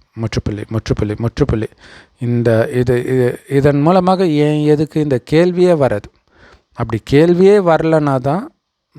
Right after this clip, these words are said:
பாபா ஒரு அவ்யக்த முரளியில சொல்றாரு, கேள்வி நின்னுடுச்சுனாலே நீங்க சம்பூர்ணம் ஆயிடுவீங்க. நீங்க சம்பூர்ணம் ஆயிட்டீங்கன்னா, பக்தர்கள் உங்க முன்னாடி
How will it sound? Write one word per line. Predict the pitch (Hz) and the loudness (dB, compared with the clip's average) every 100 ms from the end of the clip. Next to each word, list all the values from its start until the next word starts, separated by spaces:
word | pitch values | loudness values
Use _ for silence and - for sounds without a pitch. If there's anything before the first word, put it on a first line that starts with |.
| 139 | -10
பாபா | 131 127 127 123 | -8 -6 -4 -4
ஒரு | 120 120 | -2 0
அவ்யக்த | 123 120 123 | 0 -2 -4
முரளியில | 120 113 110 110 104 | -4 -2 0 -2 -2
சொல்றாரு, | 117 107 113 107 156 - _ - _ _ _ _ _ _ _ _ _ - | -4 -2 -2 0 -2 -2 _ -20 _ _ _ _ _ _ _ _ _ 0
கேள்வி | 156 185 180 156 | 2 4 2 0
நின்னுடுச்சுனாலே | 135 135 139 - 131 120 110 113 175 - | 2 0 -2 -2 -2 0 0 0 -2 -4
நீங்க | 131 120 113 | -6 -4 -4
சம்பூர்ணம் | 123 113 123 120 110 107 | -4 -2 -2 -2 -6 -4
ஆயிடுவீங்க. | 107 104 98 98 95 92 92 - _ _ _ _ _ _ _ | -4 -4 -6 -8 -10 -10 -12 -18 _ _ _ _ _ _ _
நீங்க | 139 196 190 - | 0 2 2 0
சம்பூர்ணம் | 151 156 151 139 127 | 0 2 0 0 -2
ஆயிட்டீங்கன்னா, | 120 107 117 110 107 117 180 - _ _ - _ _ - | -4 -6 -8 -6 -6 -6 -6 -8 _ _ -20 _ _ -4
பக்தர்கள் | 127 - 175 160 143 | -4 -2 0 2 2
உங்க | 127 127 120 113 110 | 2 0 -2 -2 -2
முன்னாடி | 127 143 151 175 | -4 -4 -2 -4